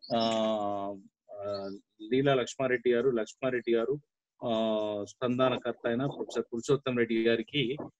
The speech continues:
అందరి తరఫున కూడా నేను మరోసారి ధన్యవాదాలు తెలియజేసుకుంటూ, గొప్ప అవకాశం ఇది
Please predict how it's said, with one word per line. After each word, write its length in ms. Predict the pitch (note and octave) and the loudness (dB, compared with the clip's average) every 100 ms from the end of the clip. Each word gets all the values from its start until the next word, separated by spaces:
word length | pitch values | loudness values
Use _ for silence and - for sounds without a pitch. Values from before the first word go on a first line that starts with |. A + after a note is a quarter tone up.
| - | -4
అందరి 340 | B2 E3+ G3 G3 | 0 8 10 10
తరఫున 400 | F3 E3 D3+ D3+ | 8 6 4 4
కూడా 280 | C3+ B2 - - | 6 4 2 -4
నేను 460 | A#2+ A#2+ A#2 G#2 - | 0 2 2 -2 -6
మరోసారి 440 | A2+ A#2+ B2 C#3 C3 | -4 -4 0 0 0
ధన్యవాదాలు 540 | A#2 A#2+ B2 B2 A#2+ | 0 2 2 2 0
తెలియజేసుకుంటూ, 720 | A2+ A2 A2+ A#2 A2 - A#2+ A#2 | 0 2 2 2 0 -4 -6 -2
గొప్ప 300 | A#2+ - C3 | -2 0 0
అవకాశం 480 | A#2 C#3+ C#3 A#2+ | 0 0 -2 -2
ఇది 220 | A2+ D#3 | 0 -2